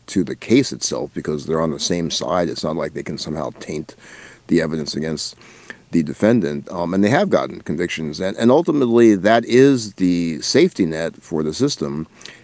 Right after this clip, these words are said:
is that it's not the prosecutors who act as,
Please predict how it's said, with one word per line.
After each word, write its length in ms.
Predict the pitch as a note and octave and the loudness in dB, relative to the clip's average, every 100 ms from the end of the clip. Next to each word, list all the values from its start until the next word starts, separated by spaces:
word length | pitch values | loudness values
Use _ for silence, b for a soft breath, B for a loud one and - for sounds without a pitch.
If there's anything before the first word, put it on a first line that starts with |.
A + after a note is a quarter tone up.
| B | B
is 320 | F#2+ F2+ F2 | -2 -2 -2
that 240 | E2 F2+ F2+ | 0 0 0
it's 220 | F#2+ - | -6 0
not 240 | G2 A2+ | 0 0
the 60 | - | -4
prosecutors 800 | - G#2+ B2 - F#2 E2+ E2 D#2 | 0 0 0 -2 -2 0 -2 -2
who 160 | F#2 | -4
act 360 | D#2 E2 E2+ - | -2 -2 -4 -6
as, 480 | D2+ D#2+ D#2+ D2+ | -4 -4 -4 -8